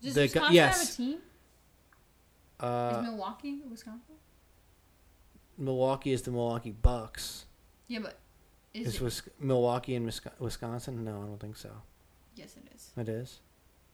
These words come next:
Speaker 1: Right?
Speaker 2: Um,
Speaker 1: Yeah, why is, like, this all freezing?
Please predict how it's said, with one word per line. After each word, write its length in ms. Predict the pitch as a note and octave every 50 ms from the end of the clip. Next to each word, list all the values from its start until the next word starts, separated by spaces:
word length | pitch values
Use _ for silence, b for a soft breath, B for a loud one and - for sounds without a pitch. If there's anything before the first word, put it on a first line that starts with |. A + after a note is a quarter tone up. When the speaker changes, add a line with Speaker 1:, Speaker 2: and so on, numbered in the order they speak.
| _ _ _ _ _ _ _ _ _ _ _ _ _ _ - - - - - - -
Speaker 1:
Right? 180 | A3 A#3+ D4 - -
Speaker 2:
Um, 560 | C3 B2+ B2 B2 B2 A#2+ A#2 A2+ A2 G#2+ A2 - _ _ _ _ _ _ _ _ _ _ _
Speaker 1:
Yeah, 80 | A3+ G#3
why 200 | F#3+ F#3+ G3 A3
is, 120 | B3+ C4+ - -
like, 240 | B3+ A#3+ A3 G#3 - -
this 140 | G#3 G#3 G#3
all 180 | G#3 G#3 G#3+ G#3+ _
freezing? 260 | G#3+ G3+ G#3 - -